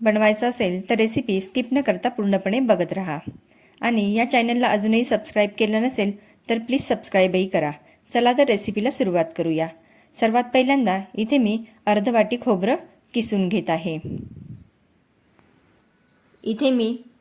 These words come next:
मुठभर काजू, मुठभर बदाम,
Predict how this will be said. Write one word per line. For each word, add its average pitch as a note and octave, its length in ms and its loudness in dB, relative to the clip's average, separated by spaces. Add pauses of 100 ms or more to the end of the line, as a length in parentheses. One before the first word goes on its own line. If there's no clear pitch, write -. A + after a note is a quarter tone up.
(160)
मुठभर A#3 380 2
काजू, A3+ 500 0 (520)
मुठभर A#3 380 2
बदाम, G#3+ 480 2